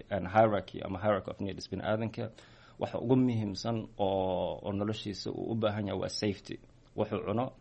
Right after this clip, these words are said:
iyo nabad inuu helo iyo meel uu seexdo. Markaas ka bacdi ayaa waxaa imaanaya wixii dheeraadka ahaa. Marka Soomaaliya si ay horumar u gaarto, dhaqaalo loo helo,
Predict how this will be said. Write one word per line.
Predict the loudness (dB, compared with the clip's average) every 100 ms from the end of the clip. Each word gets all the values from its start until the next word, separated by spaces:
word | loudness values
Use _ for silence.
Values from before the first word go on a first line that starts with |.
| -20 -20 -20 -8
iyo | -2 0
nabad | 2 0 0
inuu | 0 0
helo | 0 -2
iyo | 0 2
meel | 2
uu | 0 -4
seexdo. | -6 -6 -8 -12 -14 -20 -20 -12
Markaas | -2 2 2 0
ka | 2
bacdi | 4 4 2
ayaa | 0
waxaa | 0 0
imaanaya | 2 2 0
wixii | -2 -2 2
dheeraadka | 2 2 -2 -4
ahaa. | -2 0
Marka | 0 -2 -2
Soomaaliya | 0 4 4 2 -2 -4 -8
si | -6 -4
ay | 0 0
horumar | 0 0 0
u | -2
gaarto, | -2 -2 0
dhaqaalo | 0 4 4
loo | 4 2
helo, | 2 0